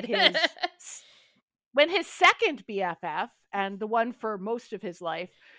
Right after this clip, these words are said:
Speaker 2: who was, uh, Mayor Jimmy Walker, um, got into a big fight with the,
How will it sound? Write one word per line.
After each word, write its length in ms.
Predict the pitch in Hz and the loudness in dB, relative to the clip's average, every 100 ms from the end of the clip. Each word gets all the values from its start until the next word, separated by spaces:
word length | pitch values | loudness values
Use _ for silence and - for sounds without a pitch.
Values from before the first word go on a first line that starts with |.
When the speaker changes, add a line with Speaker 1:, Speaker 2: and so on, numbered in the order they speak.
| - - | -20 -12
Speaker 2:
who 100 | 254 | -2
was, 300 | 220 208 - 208 | 0 0 -4 -8
uh, 100 | - 214 | -6 -2
Mayor 320 | 233 254 254 | 2 2 2
Jimmy 280 | 208 226 196 | -4 -8 -8
Walker, 600 | 180 190 202 165 147 165 _ _ _ _ _ _ _ | -6 -6 -6 -12 -14 -16 _ _ _ _ _ _ _
um, 280 | 208 196 185 | -2 -2 2
got 220 | 240 254 | 6 6
into 240 | 277 262 240 | 6 0 -2
a 60 | |
big 360 | 208 277 311 269 | -2 -4 -6 -8
fight 460 | - 277 262 240 - | -4 2 4 2 -6
with 340 | 196 208 196 - _ _ - 170 _ - 175 | -8 -6 -8 -12 _ _ -20 -20 _ -20 -6
the, 640 | 202 190 185 185 185 | 0 4 4 4 2